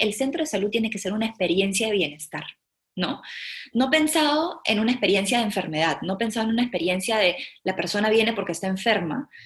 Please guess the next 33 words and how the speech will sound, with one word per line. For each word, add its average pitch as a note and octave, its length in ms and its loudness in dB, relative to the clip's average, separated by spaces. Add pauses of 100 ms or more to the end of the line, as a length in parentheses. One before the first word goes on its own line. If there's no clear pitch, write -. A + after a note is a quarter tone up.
(100)
sino G#3+ 320 0
la A3+ 120 0
persona A#3 340 0
viene C4 300 4
porque A#3+ 260 -6
quiere F#3+ 200 0
sanar, D3+ 480 -6 (200)
porque F#3 260 -2
quiere G3+ 180 2
estar F#3+ 280 -2
bien. D3+ 280 -4 (560)
Y G#3+ 120 2
en A3 80 4
ese B3+ 160 2
sentido, B3+ 440 0
cada E4 280 2
persona A#3 640 2
con A#3 120 -2
la F#3 120 0
que D#3+ 360 0 (180)
uno A3 300 0
va G#3+ 200 2
a G#3+ 60 0
interactuar G3+ 800 0 (120)
durante F3+ 300 -4
el - 80 -6
proceso F3+ 360 -6
en A3 80 0
el F#3 100 -4
cual G#3 160 0
esté G#3 340 -2
es B3 200 -2
importante. F#3 580 -4